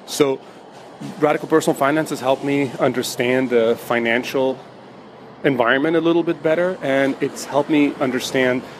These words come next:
that there's a huge difference between a high income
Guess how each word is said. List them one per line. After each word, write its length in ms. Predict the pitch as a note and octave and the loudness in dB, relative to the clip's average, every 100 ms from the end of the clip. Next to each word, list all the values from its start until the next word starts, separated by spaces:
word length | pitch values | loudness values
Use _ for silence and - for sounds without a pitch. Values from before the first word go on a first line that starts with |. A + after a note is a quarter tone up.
| - - | -18 -2
that 200 | B2+ A#2 | 0 2
there's 200 | B2+ A#2 | 0 -2
a 20 | |
huge 380 | A#2 - F#3+ D3 | -6 -2 -2 2
difference 560 | D3 - G#2+ G#2 - - - - - - - | 0 0 -4 -8 -10 -14 -16 -16 -16 -16 -4
between 440 | B2+ - C3 B2 A#2 - - - - - - | -4 0 0 0 -4 -14 -20 -20 -20 -20 -10
a 40 | - | -4
high 220 | B2 C3 | 0 2
income 480 | B2+ D3 F#3+ G#3+ | 2 2 0 0